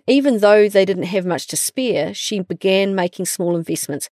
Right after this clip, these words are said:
specifically for retirement using Sharesies, which at that time had just started, while also saving the bulk of their money in the bank for their home deposit and also saving for a home deposit within KiwiSaver via their incomes.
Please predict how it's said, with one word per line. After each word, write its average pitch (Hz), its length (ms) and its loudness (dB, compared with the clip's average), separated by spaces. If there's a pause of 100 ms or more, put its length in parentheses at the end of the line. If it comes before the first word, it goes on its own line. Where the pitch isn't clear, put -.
(160)
specifically - 800 -2
for 156 180 -6
retirement 151 540 -6
using 156 260 -4
Sharesies, 175 600 -6
which - 340 -6
at 196 160 0
that - 160 -2
time 160 220 -4
had 147 100 -6
just - 180 -4
started, 151 440 -4 (320)
while 202 160 6
also 240 420 0
saving 175 440 0
the 160 120 -4 (100)
bulk 247 300 4
of 226 120 -6
their 185 120 -2
money 165 380 -4 (280)
in 269 220 6
the 269 80 6
bank 160 320 0
for - 120 -6
their 180 120 0
home 202 240 -2
deposit 165 580 -4
and 175 140 0
also 240 380 4
saving 170 340 0
for 175 240 0
a 170 100 -4 (120)
home 180 220 0
deposit 175 460 0 (120)
within 208 380 4
KiwiSaver 190 640 2 (100)
via 160 460 -2
their - 200 -6
incomes. - 520 -8